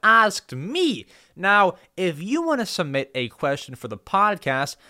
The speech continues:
there are a few ways to do it. Quite the voice crack there. Voice cracking is not a good way of submitting a question. The first way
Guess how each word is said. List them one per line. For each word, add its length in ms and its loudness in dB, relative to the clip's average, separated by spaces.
there 220 -2
are 180 4
a 100 4
few 320 -2
ways 380 0
to 100 -6
do 200 0
it. 140 -4
Quite 160 0
the 60 -4
voice 260 -2
crack 280 -6
there. 200 -6
Voice 400 2
cracking 480 4
is 260 -2
not 340 6
a 60 2
good 200 2
way 440 4
of 220 4
submitting 480 2
a 80 -4
question. 520 2
The 100 -2
first 320 4
way 240 6